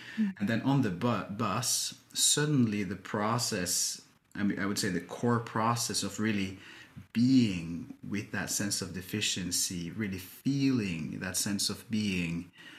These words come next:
Speaker 2: uh, weak and, uh, reduced somehow, opened up in my heart, and I was feeling super vulnerable,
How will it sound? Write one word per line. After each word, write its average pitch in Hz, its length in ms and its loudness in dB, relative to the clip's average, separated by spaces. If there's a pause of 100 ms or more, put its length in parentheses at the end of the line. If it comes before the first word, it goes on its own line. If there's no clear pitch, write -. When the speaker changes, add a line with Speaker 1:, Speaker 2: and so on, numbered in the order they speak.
(200)
Speaker 2:
uh, 85 600 -8 (2500)
weak 101 800 0
and, 90 720 -2
uh, - 640 -10
reduced 98 720 0
somehow, 82 640 -2 (920)
opened 117 400 2
up 107 160 -2
in 104 100 0
my 98 140 0
heart, 117 440 0
and 101 80 -4
I 98 60 -2
was 98 180 0
feeling 107 300 0
super 107 340 0
vulnerable, 95 680 0